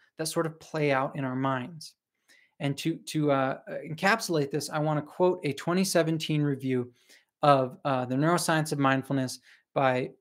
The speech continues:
Wheeler, Arnkoff, and Glass. It was published in the journal Mindfulness.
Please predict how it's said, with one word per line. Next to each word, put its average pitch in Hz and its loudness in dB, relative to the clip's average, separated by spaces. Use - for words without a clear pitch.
Wheeler, 170 4
Arnkoff, 147 0
and 127 -6
Glass. 147 -6
It 143 -4
was 127 -2
published 151 2
in 143 2
the 135 0
journal 127 -2
Mindfulness. 127 -2